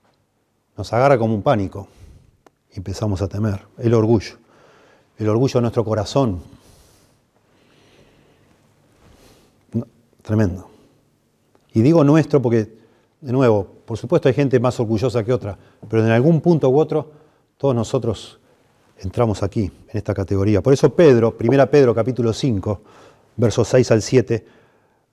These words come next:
de una manera preciosa conecta el orgullo con la ansiedad o la humildad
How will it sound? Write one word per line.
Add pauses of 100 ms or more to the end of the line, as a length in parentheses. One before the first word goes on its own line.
(220)
de
una
manera
preciosa
conecta (1200)
el
orgullo
con
la
ansiedad
o
la
humildad